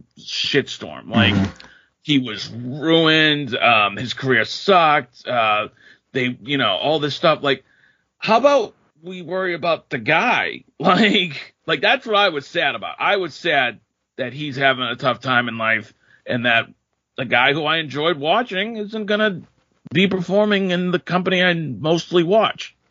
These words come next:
Speaker 2: Well, and that, and that was the thing was, um, people believe because Meltzer put it out there that, oh, well, uh, he got released for budget cuts,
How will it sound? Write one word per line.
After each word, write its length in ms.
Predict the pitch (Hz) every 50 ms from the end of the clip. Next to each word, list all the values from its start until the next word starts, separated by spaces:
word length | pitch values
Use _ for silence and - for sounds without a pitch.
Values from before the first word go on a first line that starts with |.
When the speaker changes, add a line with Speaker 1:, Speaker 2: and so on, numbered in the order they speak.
| _ - - -
Speaker 2:
Well, 200 | 139 127 127 131
and 80 | 135
that, 220 | 143 147 139 123 113
and 160 | 127 127 131
that 120 | 147 151
was 140 | 151 147 131
the 60 | 123
thing 300 | - - 131 120 113 107 98
was, 300 | 98 95 95 - - - - - - - - - - _ _ _
um, 560 | - 101 104 101 95 90 90 87 87 90 110 - _ _ _ _ _ _ _ _ -
people 600 | - 151 160 151 143 135 131 117 113 104 - - - -
believe 640 | 113 117 113 117 117 117 117 113 110 104 95 101 98 - - _ _ _ _ _ _ _ _
because 340 | 113 104 - 110 104 95
Meltzer 320 | 95 104 104 104 - - 101
put 140 | - 104 90
it 80 | 90
out 180 | 90 90 90 -
there 200 | - 95 92 92
that, 400 | 90 92 90 87 85 85 - - - - -
oh, 380 | 147 139 120 104 98 95 95
well, 520 | 101 104 107 110 107 107 104 104 104 101 - _ _ _ _ _ _ _
uh, 360 | 139 113 107 101 101 101 98
he 180 | - - 127 113
got 180 | - 127 110
released 300 | 104 107 104 107 101 -
for 80 | - 95
budget 300 | 85 92 87 - - -
cuts, 420 | - - 82 - - - - -